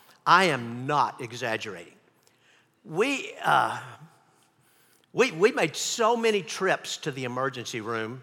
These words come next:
during this season that a while back when I opened up my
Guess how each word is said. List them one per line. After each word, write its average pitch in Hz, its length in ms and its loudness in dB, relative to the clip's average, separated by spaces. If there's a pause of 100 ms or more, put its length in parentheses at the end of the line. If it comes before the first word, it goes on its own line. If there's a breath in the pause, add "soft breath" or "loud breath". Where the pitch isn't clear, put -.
during 107 220 -6
this 123 140 -8
season 110 420 -10 (920 soft breath)
that 165 220 8
a 165 60 8
while 170 240 8
back 156 380 6 (140)
when 151 160 0
I 131 160 2
opened 175 380 -2
up 156 160 2
my 131 300 2